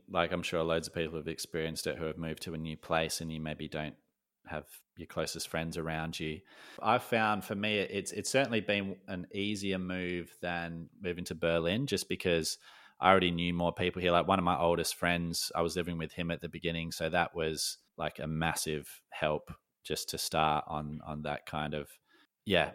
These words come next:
to have that kind of start and, like, have a guy around who's basically my best friend and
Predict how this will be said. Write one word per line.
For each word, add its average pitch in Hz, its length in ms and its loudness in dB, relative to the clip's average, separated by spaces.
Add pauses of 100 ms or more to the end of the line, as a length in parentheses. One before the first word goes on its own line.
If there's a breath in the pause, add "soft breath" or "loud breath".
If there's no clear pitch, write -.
to 90 100 -2
have 85 160 2
that 85 140 2
kind 80 160 0
of 78 80 -4
start 80 340 4
and, 76 80 -6
like, 73 180 -4
have 82 180 -4
a 78 40 -6
guy 78 520 2 (260)
around 78 280 0
who's 78 200 -4
basically 82 400 0
my 78 140 -2
best 73 260 -2
friend 78 400 -2
and 73 280 -6